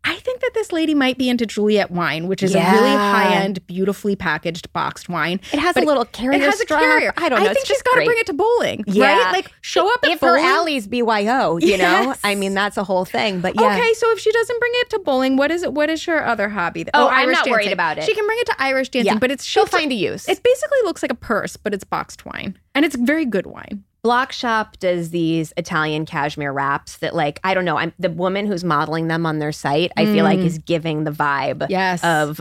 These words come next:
Speaker 2: of this fancy-ish, not fussy mother-in-law for sure.
Speaker 1: Yes.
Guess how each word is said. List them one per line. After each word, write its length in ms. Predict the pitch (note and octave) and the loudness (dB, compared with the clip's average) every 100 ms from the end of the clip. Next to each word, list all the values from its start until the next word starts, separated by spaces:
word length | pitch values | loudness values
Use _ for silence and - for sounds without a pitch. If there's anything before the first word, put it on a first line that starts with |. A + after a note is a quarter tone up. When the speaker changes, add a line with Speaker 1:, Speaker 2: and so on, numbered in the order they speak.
| - | -2
Speaker 2:
of 200 | D#3+ D3+ | -2 -2
this 240 | D#3 D3+ - | -4 -6 -6
fancy-ish, 560 | D#3+ C#3+ - C#3 C#3+ | -6 -6 -6 -6 -4
not 220 | D3 - | -6 -6
fussy 560 | - C3+ - G#2+ G2+ - | -4 -6 -4 -8 -6 -6
mother-in-law 680 | - A#2+ C#3+ G2 - - - | -6 -4 -4 -6 -6 -4 -6
for 180 | - E3 | -6 -8
sure. 400 | - D#3 - F#3+ | -6 -6 -8 -6
Speaker 1:
Yes. 600 | G3 F3+ E3+ E3 - - | -2 -2 -4 -10 -16 -20